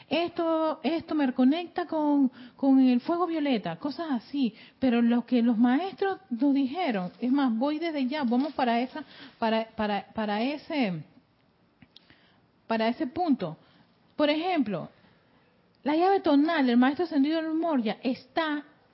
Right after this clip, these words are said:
la, está incluida, la, o la puedes encontrar en el Panis Angelicus de César Frank, del Panis Angelicus. O sea,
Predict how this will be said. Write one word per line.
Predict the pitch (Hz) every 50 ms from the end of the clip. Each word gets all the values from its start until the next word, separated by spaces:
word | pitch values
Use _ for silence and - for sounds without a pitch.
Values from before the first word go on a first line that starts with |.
| _ _ _ _ _ _ _ _ _ _ _ -
la, | 233 240 233 208 - - -
está | 226 - - 330
incluida, | 330 339 285 - 294 294 294 320 294 262 220 214 208
la, | 202 190 - -
o | - 220 208
la | 214 208 202
puedes | 247 277 311 330 320
encontrar | 311 262 262 247 262 269
en | 285 285
el | 254 233
Panis | - - 262 269 285 311 - - -
Angelicus | 233 220 208 220 247 247 262 247 - 269 254
de | 214 196
César | - - 220 - 277 240 233
Frank, | - - - 240 214 156 143 - - _ _ _ _ _ _ _ _ _ _ _ _ _ _ _ _ _ _ _ _ _ _ _ _ _ _ _ _ _ _ -
del | 208 180 220 202
Panis | - - 202 208 233 247 - - -
Angelicus. | 175 165 170 165 160 139 131 - _ - - - - _ _ -
O | 180
sea, | - - 269 262